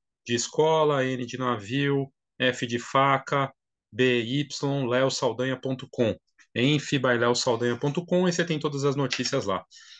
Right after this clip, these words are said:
Eu vou falar aqui de algumas coisas que estão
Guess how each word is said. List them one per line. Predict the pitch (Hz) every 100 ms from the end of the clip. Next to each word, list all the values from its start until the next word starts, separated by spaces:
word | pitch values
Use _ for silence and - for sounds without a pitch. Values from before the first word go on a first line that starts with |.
| - _ _ -
Eu |
vou | 254
falar | 254 202 160
aqui | - 185
de | 156 151 131
algumas | 135 120 170 131 104 -
coisas | 139 139 127 -
que | 120
estão | - 131